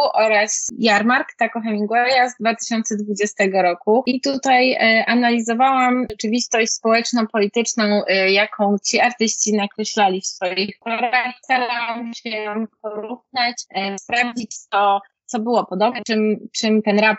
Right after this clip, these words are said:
e, się różni, czym też postrzeganie świata i postrzeganie rzeczywistości przez tych, e, dwóch artystów się różni. E, wybrałam te ar-, e, te albumy ze względu na to, że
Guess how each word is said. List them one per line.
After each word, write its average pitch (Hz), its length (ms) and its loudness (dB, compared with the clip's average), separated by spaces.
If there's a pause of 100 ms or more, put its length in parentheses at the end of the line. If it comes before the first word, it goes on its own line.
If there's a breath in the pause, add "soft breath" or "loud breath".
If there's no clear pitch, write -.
e, 202 300 2
się 196 160 0
różni, 247 320 2
czym 226 180 0
też 214 160 -4
postrzeganie 226 580 0
świata 214 400 2
i 196 120 -2
postrzeganie 220 460 -4
rzeczywistości 220 600 -4
przez - 240 -6
tych, 196 260 0
e, 190 160 -2
dwóch 214 240 0
artystów 208 480 -2
się 196 140 0
różni. 190 520 -2
E, 196 200 2
wybrałam 294 440 2
te 285 100 2
ar-, 254 140 2 (120)
e, 233 240 -6
te 254 120 -2
albumy 247 380 0
ze 247 80 -6
względu 240 380 -2
na 240 160 -2
to, 254 140 -4
że 247 100 -6